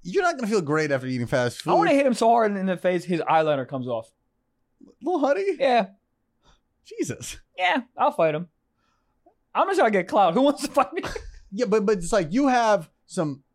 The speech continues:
Speaker 1: Burger King, it fuels you up for a second, then you don't feel great after. And that's what you're feeling. You're like, "Ah, we, I mean, it was sex, but was it?"
Speaker 2: Yeah, it's fun.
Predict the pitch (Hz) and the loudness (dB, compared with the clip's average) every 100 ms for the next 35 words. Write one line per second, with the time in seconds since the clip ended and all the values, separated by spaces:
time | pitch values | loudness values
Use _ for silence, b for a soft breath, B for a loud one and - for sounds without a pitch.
0 | - 208 240 247 208 226 208 202 190 139 | -4 0 0 0 -4 -2 -2 -2 -4 -4
1 | _ _ 226 269 220 233 214 196 220 196 | _ _ 0 2 4 2 0 0 0 0
2 | 240 233 185 190 139 170 156 160 113 - | -2 -2 0 0 2 2 2 2 -2 -10
3 | - - 139 160 151 117 - 208 156 107 | -20 -10 -6 -6 -6 -10 -8 -6 -6 -6
4 | 147 147 226 220 104 139 - 143 139 123 | -6 -6 -4 -4 -4 -6 -8 -8 -4 -4
5 | 101 156 170 131 101 104 156 175 190 _ | -4 -2 -2 -4 -8 -6 -6 -8 -14 _
6 | b b b 214 269 220 233 - - 233 | b b b -2 0 0 -4 -6 -4 0
7 | 285 302 | 0 -2